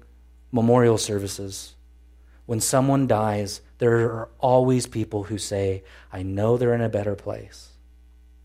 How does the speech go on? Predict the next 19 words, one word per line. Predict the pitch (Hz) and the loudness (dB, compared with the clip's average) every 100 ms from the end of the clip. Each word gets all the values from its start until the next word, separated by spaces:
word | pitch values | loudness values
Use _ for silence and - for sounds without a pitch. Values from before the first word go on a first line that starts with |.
| - - - - - | -20 -20 -20 -20 -12
and | 101 | -6
I | 98 | -4
want | 98 104 107 - - | -2 -4 -4 -8 -12
and | 98 | -10
I | |
hope | 90 - 98 | -8 -8 -10
to | - | -10
see | - 101 | -14 -14
them | 90 87 | -14 -16
again." | 90 - - - - - - - - - - - - - - - - | -18 -20 -20 -20 -20 -20 -20 -20 -20 -20 -20 -20 -20 -20 -20 -20 -16
And | - 107 - _ - - _ - | -10 -8 -10 _ -20 -20 _ -2
Corinthians | 135 127 127 117 - | 0 2 2 0 0
fifteen | 131 - - 117 107 | -4 -4 -2 -2 -2
tells | - 113 113 98 | -2 -2 -2 -4
us, | - - - - - - - - _ - - _ - - _ - - | -10 -16 -20 -20 -20 -20 -20 -20 _ -20 -20 _ -20 -20 _ -18 -6
in | 117 | -2
its | 110 110 | -2 0
logical | 104 113 131 139 147 135 | 4 4 4 2 2 2
argument | 123 120 120 127 120 117 117 | 4 2 0 0 0 0 -2